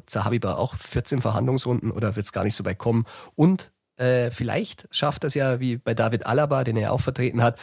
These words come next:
das Verhältnis so nachhaltig zerstören, dass Lewandowski am Ende doch wechseln wird.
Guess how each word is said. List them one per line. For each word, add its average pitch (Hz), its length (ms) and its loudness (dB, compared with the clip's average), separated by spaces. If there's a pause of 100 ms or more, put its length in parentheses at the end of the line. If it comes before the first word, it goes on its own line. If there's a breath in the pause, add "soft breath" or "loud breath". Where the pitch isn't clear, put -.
(220 loud breath)
das 127 160 0
Verhältnis 123 440 2
so 160 140 4
nachhaltig 131 540 0
zerstören, 120 480 2 (340 soft breath)
dass - 340 0 (120)
Lewandowski 110 560 2
am 78 100 2
Ende 98 380 2 (440)
doch 101 260 0
wechseln - 280 -6
wird. - 220 -12